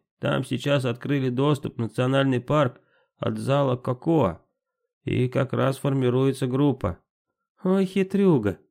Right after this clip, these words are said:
прищурившись и посмотрев на динамик, ответила женщина. "А впрочем, почему бы и не слетать?" Лекси продолжала собирать данные и анализировать их. Программа была так устроена, что эту информацию никто не мог получить,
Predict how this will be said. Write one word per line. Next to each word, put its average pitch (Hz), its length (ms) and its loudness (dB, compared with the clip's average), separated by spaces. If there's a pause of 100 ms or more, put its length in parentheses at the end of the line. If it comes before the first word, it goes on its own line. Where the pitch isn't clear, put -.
(100)
прищурившись 92 840 -2 (160)
и - 80 -4
посмотрев 117 540 -2
на 107 100 -2
динамик, 113 500 -2
ответила 110 460 -4
женщина. 107 460 -2 (1040)
"А 98 120 -6
впрочем, 143 440 -2
почему 147 420 -2
бы 127 120 2
и - 20 4
не 127 80 2
слетать?" 135 480 -4 (880)
Лекси 120 380 -2
продолжала 104 600 -2
собирать 95 460 -4
данные 98 460 0
и 92 40 -4
анализировать 95 760 -2
их. - 200 -14 (960)
Программа 107 460 -2
была 104 580 -2
так - 220 -6
устроена, 117 720 -2
что - 200 -6
эту 139 220 -2
информацию 123 640 0
никто 117 240 -2
не 135 100 0
мог 131 220 -4
получить, 135 560 -4